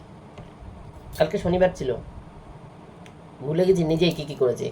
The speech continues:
কাক-, কাঁকরোলের তরকারি করেছি, সয়াবিন করেছি। কর্তা একটা ই নিয়ে এসেছিলো, ধোকার প্যাকেট, ধোকা কড়াইতে সেকে, মানে,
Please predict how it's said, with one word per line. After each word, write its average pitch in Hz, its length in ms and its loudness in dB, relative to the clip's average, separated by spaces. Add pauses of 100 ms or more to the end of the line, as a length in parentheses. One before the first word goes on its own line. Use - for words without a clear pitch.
কাক-, 170 280 4
কাঁকরোলের 190 520 4
তরকারি 180 360 4
করেছি, 127 260 0 (1200)
সয়াবিন 214 360 10
করেছি। 143 260 4 (560)
কর্তা 180 280 2 (480)
একটা 185 160 6 (100)
ই - 100 4
নিয়ে 226 140 10
এসেছিলো, 165 240 0 (120)
ধোকার 190 320 6
প্যাকেট, 151 240 0 (320)
ধোকা 175 260 6 (440)
কড়াইতে 202 400 10 (180)
সেকে, 196 320 4 (120)
মানে, 190 140 6